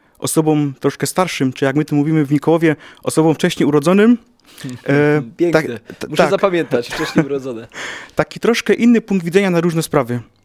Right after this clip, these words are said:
Speaker 1: Bo wiadomo, e, czy tu mówimy o radnych mie-, radnych miejskich,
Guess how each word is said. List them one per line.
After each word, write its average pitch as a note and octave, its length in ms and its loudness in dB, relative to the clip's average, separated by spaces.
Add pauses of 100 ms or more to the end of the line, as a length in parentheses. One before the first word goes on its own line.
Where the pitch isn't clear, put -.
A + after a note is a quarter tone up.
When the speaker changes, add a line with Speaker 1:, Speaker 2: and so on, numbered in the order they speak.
(240)
Speaker 1:
Bo C#3+ 120 2
wiadomo, E3+ 420 2 (420)
e, C#3+ 440 4
czy F#3 100 -2
tu F3 100 2
mówimy E3+ 320 2
o C#3 320 2 (100)
radnych F3+ 420 0
mie-, E3 180 0 (100)
radnych F3 360 0
miejskich, E3 560 -2